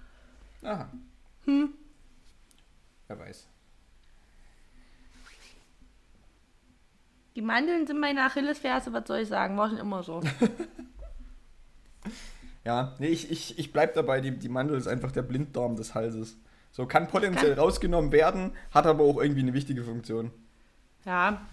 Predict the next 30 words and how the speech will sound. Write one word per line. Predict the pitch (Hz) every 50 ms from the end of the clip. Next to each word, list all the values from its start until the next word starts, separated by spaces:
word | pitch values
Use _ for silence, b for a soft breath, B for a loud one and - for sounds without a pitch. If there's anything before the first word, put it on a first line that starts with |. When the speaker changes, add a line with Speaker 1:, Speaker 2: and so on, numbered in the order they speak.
| - -
Speaker 2:
aber | - - 190 - -
ich, | - 247 - - -
hat | 208 220 214
man, | 226 202 185 180 180 175
hat | 180 208 214 240
ein | 214
Blinddarm | - 226 233 269 277 302 240 -
überhaupt | - - 233 - 269 240 214 226 202 196 202 - -
eine | 214 196
Funktion? | - 202 196 196 196 - 196 196 190
Also | 110 170 180 185
über, | - 220 233 196 214
überhaupt? | - 156 - 190 175 180 180 180
Speaker 1:
Ja, | 180 147 120 135
Speaker 2:
Kann | - 196 202
der | 190 185
Speaker 1:
eine | 190
Speaker 2:
wirklich | - - 139 -
Speaker 1:
Entgift-, | 208 202 220
Speaker 2:
irgendwas | 262 294 294 262 233 226
Speaker 1:
eine | 143 - 202
Speaker 2:
leisten? | 196 160 156 147 -
Speaker 1:
entgiftende | 117 - 196 - - - 180 165 139 143 131
Funktion | - - 127 127 131 - - 120 117 113
hat | 127 135 -
der | 117
Blinddarm. | 110 117 123 135 - - - -
Speaker 2:
Hat | 214
er, | 226 214 208
hm. | 202 220 214 208 208 202 208 208 202